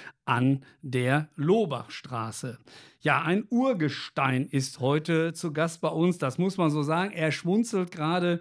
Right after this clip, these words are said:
aber das musst du dir von mir sagen lassen. Es ist ja rein positiv und richtig nett gemeint. Wir kennen uns viele, viele Jahre. Er hat jahrelang recherchiert, geschrieben, nachgefragt, auch übrigens unbequem.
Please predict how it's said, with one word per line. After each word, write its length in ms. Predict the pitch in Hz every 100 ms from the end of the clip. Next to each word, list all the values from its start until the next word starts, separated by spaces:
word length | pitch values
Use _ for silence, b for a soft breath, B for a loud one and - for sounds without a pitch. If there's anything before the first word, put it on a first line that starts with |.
| B B B
aber 380 | 139 156 147 139
das 260 | 151 165
musst 200 | 175 175
du 40 | 160
dir 140 | 156
von 200 | 156 151
mir 140 | 147
sagen 340 | 135 131 156 156
lassen. 240 | 151 151
Es 120 | 156
ist 180 | - 202
ja 240 | 180 160 151
rein 440 | 139 131 151 160
positiv 580 | 151 151 147 - 156 156
und 220 | 143 135
richtig 400 | 135 147 143 127 B B B -
nett 220 | 160 170
gemeint. 340 | 165 160 160
Wir 140 | 143 135
kennen 240 | 165 175
uns 180 | 147 143
viele, 340 | - 190 185
viele 560 | 165 170 165 147 123 147
Jahre. 400 | 139 151 180 180
Er 180 | 147 170
hat 140 | 165 -
jahrelang 680 | 214 139 185 254 240 202 196
recherchiert, 680 | 175 190 214 185 - 170 175
geschrieben, 680 | 190 170 180 196 196 185 180 B B
nachgefragt, 880 | 143 185 190 - 165 175 165 180 - _ _
auch 400 | 131 147 160 -
übrigens 480 | 160 147 131 123 -
unbequem. 720 | 143 170 196 202 208 269